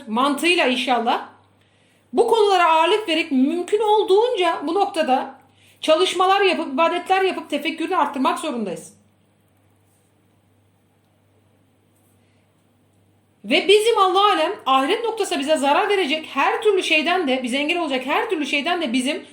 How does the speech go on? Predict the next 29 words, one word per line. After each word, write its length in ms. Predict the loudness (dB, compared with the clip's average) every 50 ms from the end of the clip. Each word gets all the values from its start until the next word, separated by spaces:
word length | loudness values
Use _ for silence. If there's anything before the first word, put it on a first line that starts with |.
| -20 _ _ -2
mutlaka 540 | 2 2 2 2 2 0 0 2 2 0 0
uzak 280 | 0 -2 -2 -4 -4
durmamız 360 | -4 -4 -4 -4 -4 -4 -6
gerekiyor 380 | -6 -8 -8 -8 -10 -10 -10 -10
bu 80 | -8 -10
noktada. 400 | -12 -12 -12 -14 -14 -14 -16 -18 -20 _ _ _ _ _ _ _ _ _ _ _ _ _ _ _ _ _ _ _ _ _ _ _ _ _ _ _ _ _ _ _ _ _ _ _ _ _ _ _ _ _ _ _ _ _ _ _
Kendimize 480 | -2 0 2 2 4 2 2 2 2 0
soralım. 480 | 0 0 0 0 0 0 -2 -4 -8 -16 -20 _ _ _ _ _ _ _ _ _ _ _ _ _ _ _ _ _
Hani 300 | _ -2 0 0 -2 -2 -6 -14 -20 _ _ _ _ _ _ _ _ _ _ _ _ _ _ _ _ _ _ _ _ _ _
Hazreti 420 | -2 -2 0 0 0 0 0 0
Ali'ye 280 | 0 2 2 2 0 0
biri 160 | 0 -2 0
geliyor 300 | 0 0 0 -2 -2 -2
diyor 200 | -2 -2 -2 -4
ki, 80 | -4 -4
"Ya 220 | -2 0 -2 -2
sen 240 | -2 -4 -4 -4 -4
bu 60 | -4
kadar 200 | -2 -2 -2 -2
ibadet 380 | -2 -2 -2 -2 -2 -4 -4 -4
ediyorsun, 540 | -6 -6 -6 -6 -8 -6 -6 -6 -6 -6
bu 60 | -6 -4
kadar 220 | -4 -4 -4 -4
uğraşıyorsun 640 | -4 -4 -4 -6 -6 -8 -10 -10 -10 -6 -6 -6
bu 40 | -6
işlerle, 440 | -6 -8 -6 -4 -2 -2 -2 -2 -4
bu 60 | -4
kadar 220 | -4 -4 -4 -4 -6
işte 200 | -8 -8 -10